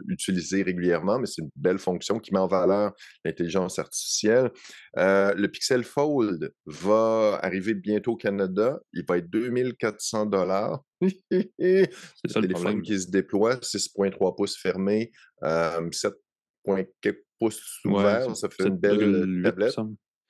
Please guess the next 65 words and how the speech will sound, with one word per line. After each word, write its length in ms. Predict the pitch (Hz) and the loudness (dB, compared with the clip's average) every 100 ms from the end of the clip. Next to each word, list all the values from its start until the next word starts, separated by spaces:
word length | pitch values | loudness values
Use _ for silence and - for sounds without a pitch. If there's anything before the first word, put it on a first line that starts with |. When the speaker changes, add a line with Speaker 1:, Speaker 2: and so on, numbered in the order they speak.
| _ - | _ -6
Speaker 2:
C'est 60 | - | -2
un 60 | |
appareil 260 | 101 107 131 | 0 2 2
qui 80 | - | 2
est 40 | |
vraiment 260 | 101 104 113 | 2 2 2
excell-, 260 | 117 120 104 107 95 117 | 0 -2 -2 -4 -4 0
les, 220 | 117 113 | 2 2
les 140 | - 104 | 2 0
ratios, 420 | 101 - 127 190 | 0 0 0 0
là, 80 | 165 | 2
les, 140 | 113 | 2
la, 140 | 98 90 | 0 0
la 60 | |
taille 120 | 90 | 0
des, 120 | 113 101 | 0 0
la 160 | 92 | 0
dimension 260 | 95 107 135 | 0 0 2
des 140 | 120 | 0
écrans 200 | - 104 | 0 -2
est 60 | 110 | -2
vraiment 420 | 90 101 104 101 | 0 0 0 -2
bien. 160 | 90 101 | -2 -4
Le 80 | 113 | -2
téléphone 280 | 90 - 107 | -2 -2 -2
est 40 | |
super 400 | - - - 98 | -4 -6 -4 -4
mince, 280 | 92 101 107 | -2 -2 -2
tout 180 | - - | -4 -4
est 60 | |
parfait, 360 | 95 87 - 120 | -2 -4 -6 -6
mais 100 | 98 | -4
deux 120 | 82 | 0
mille 140 | 104 113 | 0 2
quatre 160 | 101 | -2
cents 80 | 110 | 0
dollars, 180 | 95 117 | -2 0
c'est 80 | - | -2
le 80 | 90 | -2
prix 140 | - | -2
de 100 | 98 | 0
genre 180 | 82 87 | -2 -6
trois 220 | - 113 | 0 0
téléphones. 480 | 101 90 82 95 90 | 2 -4 -6 -8 -8
C'est, 80 | - | -12
c'est 160 | - - | -10 -10
Speaker 1:
C'est 100 | - | -6
Speaker 2:
incroyable, 160 | - 85 | -2 0
ça. 160 | - 95 | 0 -2
Speaker 1:
ça. 120 | 87 - 85 | -2 -2 -4
Fait 80 | - | -4
que 100 | 80 | -6
si 240 | - 107 | -4 -2
vous 240 | 90 87 | -4 -6
voulez, 420 | 82 80 92 110 131 | -8 -2 2 4 4
moi, 220 | 104 101 | 4 2
c'est 240 | - 98 | 2 2
encore 340 | 90 92 - 110 | 2 2 -2 -4
une 40 | |
fois, 220 | 92 113 | 0 0
quelqu'un 320 | 107 95 - 95 | 2 -2 0 -2
me 80 | |
disait 240 | 87 90 104 | 0 0 0
comme 200 | 87 82 | 0 -2
tablette, 460 | 95 82 95 107 | -2 2 2 2